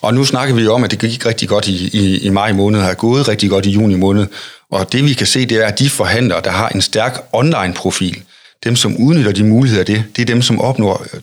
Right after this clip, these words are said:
de største salgsstigninger. Og det, det skyldes ganske enkelt, at forbrugerne, de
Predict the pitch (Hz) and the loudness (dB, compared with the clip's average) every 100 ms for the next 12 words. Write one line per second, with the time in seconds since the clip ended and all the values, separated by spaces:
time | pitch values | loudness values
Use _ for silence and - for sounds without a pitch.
0 | - 110 - 123 135 101 85 - - _ | -4 -2 0 0 0 -2 -6 -10 -20 _
1 | - - 127 - - - 127 131 95 - | -4 -4 -2 -2 -2 0 2 2 -2 -8
2 | _ _ _ _ _ _ _ _ _ _ | _ _ _ _ _ _ _ _ _ _
3 | 104 101 139 139 123 - 135 156 - - | -4 0 -2 0 -2 2 2 2 0 0
4 | 127 156 110 123 123 - 104 - - 131 | 0 0 0 0 -2 -4 -4 -4 0 2
5 | 127 92 - 117 | 2 0 0 0